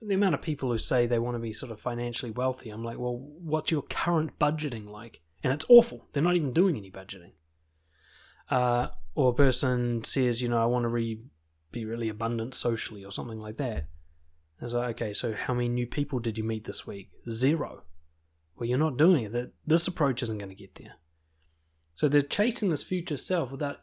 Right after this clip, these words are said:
any real attention being paid to current behaviour. And if you focus all your attention on current behaviour, then the future self becomes the current self.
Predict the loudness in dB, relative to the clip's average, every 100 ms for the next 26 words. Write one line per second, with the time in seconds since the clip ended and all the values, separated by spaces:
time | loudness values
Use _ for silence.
0 | -2 2 4 4 6 6 6 2 0 0
1 | -2 -4 -4 -4 -4 -8 -10 -6 -2 2
2 | 2 -2 -8 -8 -2 0 0 -2 -10 -16
3 | _ _ -20 -4 -2 -2 2 2 2 -4
4 | -4 -2 2 2 2 0 -2 -2 -2 -2
5 | -4 -4 0 0 0 -4 -4 -8 -12 -16
6 | _ _ _ _ _ _ _ 4 6 6
7 | 0 0 0 0 -2 -2 -2 -8 -6 -6
8 | -6 -6 -2 0 0 -4 -8 -10 -14 -18